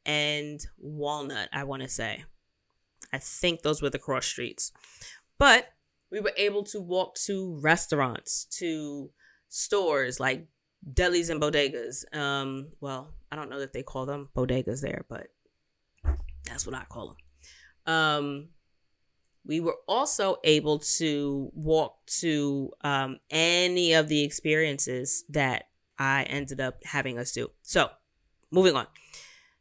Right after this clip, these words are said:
The, I booked a walking tour. So, shout out to Will. There is a no reservations style city slash culture food tour that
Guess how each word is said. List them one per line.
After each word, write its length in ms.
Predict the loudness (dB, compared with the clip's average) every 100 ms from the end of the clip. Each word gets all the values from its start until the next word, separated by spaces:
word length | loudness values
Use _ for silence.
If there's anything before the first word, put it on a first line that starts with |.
| _
The, 800 | -8 6 8 10 8 8 6 0 -12 _ _ _ _ _ _ _ _ _ -14 -12 4
I 80 | 4
booked 220 | 4 0
a 40 |
walking 340 | 2 2 0 -6
tour. 280 | -6 -6 -4
So, 580 | -2 2 2 0 -4 _ _ _ _ _ _ _ _
shout 200 | 0 2
out 160 | 2
to 60 | 2
Will. 380 | 4 4 4 -6 _
There 340 | 2 6 6
is 420 | 4 2 2 0 0
a 580 | 2 4 2 0 -4 -8
no 380 | -12 -2 2 2
reservations 1200 | 0 -2 0 0 2 2 2 -2 -4 -2 2 2 0 -4
style 1120 | -2 0 8 10 10 8 4 0 -2 -4 -10 _ _ _ _ _ _ _ _ _
city 920 | -8 -4 -2 -2 -2 -2 0 0 0 -2
slash 380 | 0 0 0 -4
culture 600 | -6 -4 -4 -4 -4 -6
food 480 | -10 -8 -6 -6
tour 460 | -2 6 8 8 6
that 340 | 4 2 2